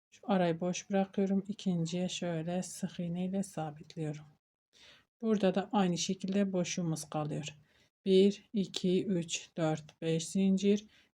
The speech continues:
Diğer modele geçiyorum. Biri boş bırakıyorum. İkinci boşluğa batıyorum. Sık iğne ile sabitliyorum.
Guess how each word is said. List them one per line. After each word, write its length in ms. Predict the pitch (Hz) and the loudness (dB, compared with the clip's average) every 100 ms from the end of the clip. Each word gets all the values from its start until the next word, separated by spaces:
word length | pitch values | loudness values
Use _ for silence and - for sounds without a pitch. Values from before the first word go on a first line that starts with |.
| - | 2
Diğer 180 | 208 | 4
modele 440 | 190 175 170 170 165 | 6 4 2 2 2
geçiyorum. 640 | 156 165 165 190 190 190 | 0 -4 0 2 2 2
Biri 280 | 170 165 160 | 2 -2 -2
boş 280 | 175 165 - | -4 -4 -2
bırakıyorum. 540 | 185 185 190 190 180 | -2 0 0 -2 -2
İkinci 560 | 202 - 175 165 170 170 | -4 -4 -2 0 -2 -2
boşluğa 540 | 180 170 - 165 160 | -4 -4 -4 -4 -4
batıyorum. 680 | 180 185 - 190 190 190 - _ _ _ _ - _ _ _ _ _ _ | -4 -6 0 2 2 0 -4 _ _ _ _ -20 _ _ _ _ _ _
Sık 360 | - - 202 196 | -20 -2 0 2
iğne 220 | 185 180 | 2 2
ile 180 | 175 185 | 0 0
sabitliyorum. 840 | 180 - 160 160 156 165 160 147 | -2 -4 -2 -4 -4 -2 -2 -4